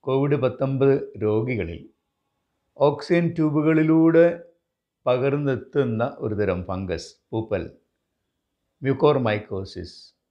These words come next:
ബ്ലാക്ക് ഫംഗസ് എന്നൊക്കെ വിളിക്കുന്ന ഒരിനം ഫംഗസ് മുഖത്തും മൂക്കിനും ഒക്കെ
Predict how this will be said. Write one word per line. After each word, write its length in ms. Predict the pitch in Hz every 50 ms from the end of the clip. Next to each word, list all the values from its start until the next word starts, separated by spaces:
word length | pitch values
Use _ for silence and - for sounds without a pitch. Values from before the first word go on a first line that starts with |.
| _ -
ബ്ലാക്ക് 380 | 95 107 110 117 127 135 -
ഫംഗസ് 500 | - - 113 107 98 101 92 - - - _ _ -
എന്നൊക്കെ 460 | 131 127 123 110 - 120 120 - - _ _ _ _ -
വിളിക്കുന്ന 460 | - 101 98 90 - - 85 76 82 90 - _ _ _ _ _ _ _ _ _ _ _ _ _ _ _ _ _ _ _ _ _ -
ഒരിനം 440 | 156 156 156 160 147 143 131 127 117
ഫംഗസ് 520 | - 98 85 85 85 92 92 - - - - - _ _ _ _ _ _ _ _ _ _ _ _ _ _ _ _ _ _ _ _ _ _ _ _ _ _ - -
മുഖത്തും 840 | 135 143 127 151 156 156 156 - - 165 151 147 143 139 139 139 - _ _ -
മൂക്കിനും 680 | 131 131 135 135 - - 147 139 143 139 135 135 - -
ഒക്കെ 260 | 131 113 - 117 117